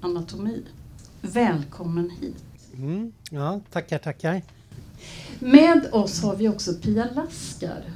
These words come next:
Speaker 1: Eh, du är idéhistoriker, genusvetare, en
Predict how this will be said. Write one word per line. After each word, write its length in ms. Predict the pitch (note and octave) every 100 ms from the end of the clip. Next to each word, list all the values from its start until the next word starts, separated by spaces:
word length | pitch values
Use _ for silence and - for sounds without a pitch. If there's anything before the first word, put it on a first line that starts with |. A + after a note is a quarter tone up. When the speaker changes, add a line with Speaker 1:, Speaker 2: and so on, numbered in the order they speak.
| - -
Speaker 1:
Eh, 260 | A3 A3 G#3
du 100 | G#3+
är 200 | G3+ F3+
idéhistoriker, 1500 | E3+ D#3+ E3 F3+ F3 E3 D#3+ - - F3 E3+ E3+ - A#3+ C#4 A#3+
genusvetare, 1300 | A#3+ A3 G#3 G#3 G#3+ G#3 G3+ G#3 G#3+ A3+ A#3 B3
en 460 | A3+ A3 G#3+ G#3